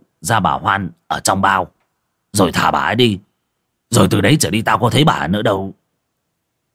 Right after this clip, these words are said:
Thằng Lợm cười hô hố: "Ây,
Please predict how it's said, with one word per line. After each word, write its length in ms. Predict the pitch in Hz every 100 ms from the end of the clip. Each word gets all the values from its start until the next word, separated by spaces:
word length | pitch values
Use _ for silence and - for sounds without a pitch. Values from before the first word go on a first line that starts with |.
| _ -
Thằng 220 | 101 85
Lợm 160 | 98 85
cười 160 | - 78
hô 200 | 67 107
hố: 360 | 113 117 160 196 _ _ _ -
"Ây, 840 | 104 101 101 104 104 104 71